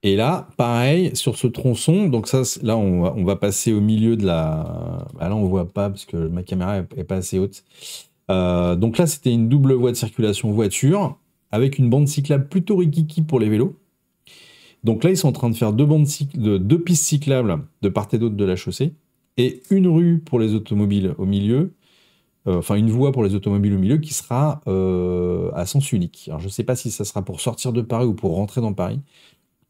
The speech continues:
Je pense qu'à cet endroit-là, c'est plus pour ren-, pour, euh, sortir de Paris, pardon.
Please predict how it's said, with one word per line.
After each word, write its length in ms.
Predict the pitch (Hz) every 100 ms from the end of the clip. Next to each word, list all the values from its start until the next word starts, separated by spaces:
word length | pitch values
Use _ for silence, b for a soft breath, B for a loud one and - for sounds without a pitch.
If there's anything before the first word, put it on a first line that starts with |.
| _
Je 100 | -
pense 200 | 90 139
qu'à 100 | 139
cet 120 | 104
endroit-là, 320 | 117 110 113 135
c'est 140 | 104
plus 180 | 92 -
pour 220 | 117 95
ren-, 240 | 107 113 120 -
pour, 260 | 95 92
euh, 880 | 85 82 82 82 80 80 80 80 80 80 78 80 -
sortir 400 | - 120 - 117
de 60 |
Paris, 340 | 101 87 110 - _ _
pardon. 240 | 87 87